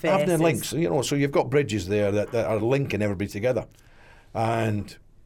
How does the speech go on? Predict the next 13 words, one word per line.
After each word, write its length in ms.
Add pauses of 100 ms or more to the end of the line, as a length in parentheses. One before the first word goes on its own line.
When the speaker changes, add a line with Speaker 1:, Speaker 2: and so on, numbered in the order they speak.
(140)
Speaker 1:
you 60
know, 120
that 180
needs 180
to 100
happen, 380
'cause 140
like 180
you 60
said, 240
there's 120
a 60
mistrust 640